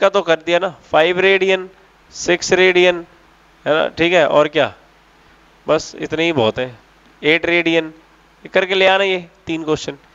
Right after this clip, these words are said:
five radian, six radian, eight radian, ठीक है बच्चों? चलो, तो ये कर लो और इसके बाद अब मैं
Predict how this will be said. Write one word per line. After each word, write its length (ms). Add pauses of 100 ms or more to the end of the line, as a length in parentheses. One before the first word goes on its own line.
(280)
five 220
radian, 320
six 260
radian, 280
eight 200
radian, 320 (480)
ठीक 120
है 60
बच्चों? 260 (520)
चलो, 300 (360)
तो 60
ये 400 (260)
कर 180
लो 140 (300)
और 200
इसके 300
बाद 360 (320)
अब 100
मैं 140